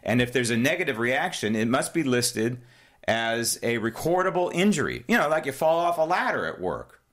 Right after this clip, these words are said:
A recordable injury.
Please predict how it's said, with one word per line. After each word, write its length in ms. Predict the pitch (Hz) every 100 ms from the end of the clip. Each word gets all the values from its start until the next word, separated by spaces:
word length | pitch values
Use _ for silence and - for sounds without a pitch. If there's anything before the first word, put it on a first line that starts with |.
| _ _ _ _ _ _ _ _ _ -
A 100 | 117
recordable 680 | 127 131 165 214 220 220
injury. 420 | 226 262 135 -